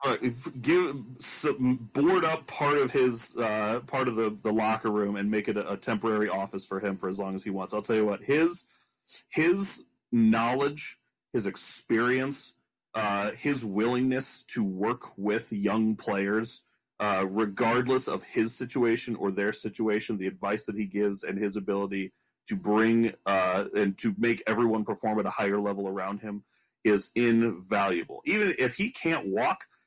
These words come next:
I'd still keep him on the team just to, just to teach people and give him advice, 'cause he, he taught me more stuff. I wasn't even at his position. Uh, and I learned more about the N F L from him, uh,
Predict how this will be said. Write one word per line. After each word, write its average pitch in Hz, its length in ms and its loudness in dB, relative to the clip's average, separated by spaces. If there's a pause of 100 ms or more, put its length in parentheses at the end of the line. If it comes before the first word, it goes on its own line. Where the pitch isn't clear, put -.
(180)
I'd 190 220 0
still 127 240 2
keep 139 200 -2
him 139 60 -2
on 131 160 0
the 135 60 0
team 107 340 -2 (160)
just 143 200 -2
to, 101 200 2
just 147 300 -4
to 117 60 -4
teach 131 380 -4
people 131 280 0
and 104 80 -2
give 107 160 0
him 107 100 -2
advice, 98 480 -6
'cause 98 320 -6
he, 165 480 0 (460)
he 180 240 -2
taught 147 360 -4
me 131 140 2
more 123 380 2
stuff. - 560 -4 (120)
I - 100 -2
wasn't 170 180 2
even 135 160 0
at 127 80 2
his 131 160 0
position. 110 460 -4 (440)
Uh, 101 300 0
and 101 80 0
I 123 80 2
learned 127 260 2
more 117 360 2
about 101 420 -2
the 104 140 2
N 107 100 0
F 104 120 -4
L 101 280 0
from 101 260 -4
him, 101 500 -4
uh, 95 340 -2